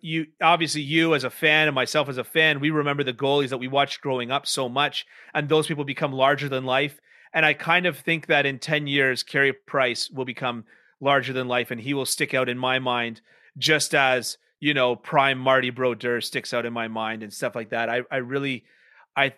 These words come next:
I think that about him. He invented aspects of the position that, uh, by, by accident. You know, he invented something called, that now is being termed neutral pelvis. And it was the way that he held his pelvis that made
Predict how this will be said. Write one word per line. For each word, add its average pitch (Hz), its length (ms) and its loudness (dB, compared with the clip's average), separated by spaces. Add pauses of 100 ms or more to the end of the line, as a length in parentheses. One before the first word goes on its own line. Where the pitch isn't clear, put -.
I 139 100 0
think 143 260 -2
that 147 140 4
about 139 240 2
him. 143 240 -2
He 170 580 -6 (500)
invented 151 800 0
aspects 156 540 0
of 143 80 -6
the 135 60 -4
position 131 640 -2 (520)
that, 139 500 0 (560)
uh, 131 420 4 (100)
by, 143 180 -2 (240)
by 151 220 2
accident. 139 720 0 (180)
You 131 160 -8
know, 127 220 2
he 147 160 -4
invented 147 420 -2
something 151 240 -4
called, 139 360 2 (340)
that 147 220 0
now 151 200 4
is 135 80 0
being 139 200 -2
termed 147 440 -2
neutral 160 420 -2
pelvis. 139 720 -2 (280)
And 156 100 2
it 156 40 2
was 147 140 -2
the 151 100 0
way 160 200 4
that 170 120 2
he 175 180 -4
held 170 220 2
his 147 120 -4
pelvis 151 440 0
that 131 200 0
made 147 360 0